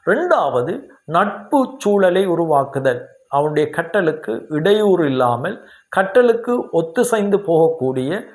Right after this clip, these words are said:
நட்பு வட்டங்களை அவர்களிடத்தில் ஏற்படுத்துகின்ற போது அவன் சிறந்த கற்றலிலும் மன அழுத்தம் இல்லாமல் பரீட்சைக்கு தயாராகிக் கொள்ள முடியும்.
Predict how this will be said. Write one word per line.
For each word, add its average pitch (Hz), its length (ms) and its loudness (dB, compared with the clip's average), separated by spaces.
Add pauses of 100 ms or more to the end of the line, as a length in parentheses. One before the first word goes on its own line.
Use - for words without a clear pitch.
(140)
நட்பு 170 560 0
வட்டங்களை 175 840 0
அவர்களிடத்தில் 160 800 -2
ஏற்படுத்துகின்ற 143 1000 -2
போது 135 520 -2 (180)
அவன் 151 420 -2
சிறந்த 190 500 -4
கற்றலிலும் 143 800 -4 (280)
மன 190 360 2
அழுத்தம் 196 540 0
இல்லாமல் 139 540 0
பரீட்சைக்கு 202 800 -2
தயாராகிக் 143 640 0
கொள்ள 127 200 -4
முடியும். 147 380 -8